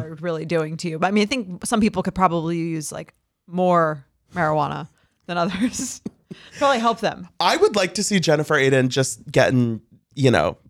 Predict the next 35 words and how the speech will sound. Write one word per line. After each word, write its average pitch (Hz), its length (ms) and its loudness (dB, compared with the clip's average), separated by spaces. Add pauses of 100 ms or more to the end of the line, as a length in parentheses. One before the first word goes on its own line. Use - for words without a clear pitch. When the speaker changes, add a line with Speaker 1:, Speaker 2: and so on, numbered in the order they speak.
Speaker 2:
blasted. 110 720 0
Like, 135 300 2
uh, 139 40 4 (180)
Speaker 1:
I 214 60 -2
wonder 247 80 -2
Speaker 2:
I - 20 0
think 151 60 4
Speaker 1:
if - 60 4
Speaker 2:
that 208 120 0
Speaker 1:
she's 214 120 -2
Speaker 2:
would 202 100 -2
be - 60 2
fun. - 220 0
Speaker 1:
relaxed. - 380 -12
Yeah. 220 280 -10 (460)
Speaker 2:
Right, 190 260 2
like, 160 240 0
what's 180 440 0
her, - 80 -16 (260)
I 202 40 4
feel - 100 -6
like - 80 -6
she'd 214 160 -6
get 180 80 2
a 151 40 2
little 113 220 2
loopy. 90 460 -8 (280)
Speaker 1:
I 208 60 -20
could 277 140 -8
see - 160 -10
that. - 260 -14 (800)
She - 180 -6
might 427 200 2
be, 440 100 2
like, - 420 -4